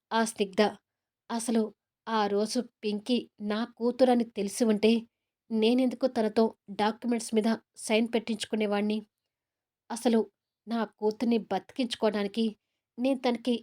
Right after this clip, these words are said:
ఇంట్రెస్ట్‌కి డబ్బులు ఇవ్వడం ఏంటో. ఒక్కొక్కసారి నేను కూడా అన్ని పిచ్చి పిచ్చి పనులు చేస్తుంటాను.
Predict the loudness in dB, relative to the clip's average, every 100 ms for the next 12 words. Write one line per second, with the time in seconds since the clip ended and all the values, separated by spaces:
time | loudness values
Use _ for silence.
0 | _ -8 -8 -2 -2 -2 -2 0 2 0
1 | 2 2 4 4 2 2 2 2 0 -8
2 | _ _ _ _ _ -10 -10 -6 -6 -2
3 | 0 0 -4 _ 0 2 2 0 -2 -2
4 | -6 _ _ _ _ -6 -2 0 -2 -2
5 | -4 -2 -6 -6 -10 -8 -2 -2 0 0
6 | 0 0 0 2